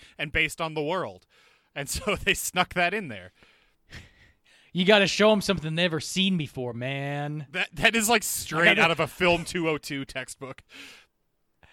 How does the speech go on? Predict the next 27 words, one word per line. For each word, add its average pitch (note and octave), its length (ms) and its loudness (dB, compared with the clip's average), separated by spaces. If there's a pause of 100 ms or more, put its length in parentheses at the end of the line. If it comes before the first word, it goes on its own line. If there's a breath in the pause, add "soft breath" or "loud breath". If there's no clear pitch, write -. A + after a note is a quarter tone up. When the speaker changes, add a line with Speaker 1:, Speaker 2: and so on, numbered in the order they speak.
(380 loud breath)
Speaker 2:
I F#3+ 120 -2
got A3+ 160 6
this G#3 160 0
Pentium G3 360 2
two G3 160 2
processor. C#3+ 840 -2 (120)
I, D#3+ 180 -2
I F3 120 0
can, F3 180 -2
I D#3 120 -2
can F3+ 120 -2
make F3 160 0
this E3 160 -6
work. D3+ 380 -6 (1600)
You D#3+ 80 -12
see, A3 120 -8
you F3+ 160 -2
remember G3+ 200 4
those F3+ 160 0
Green F#3+ 320 0
Man G3+ 200 4
commercials? G3 580 0
I F3 100 -8
got F3 220 0
that E3 220 2
computer. A#2 560 -8
Speaker 1:
<laughs> G3 60 -4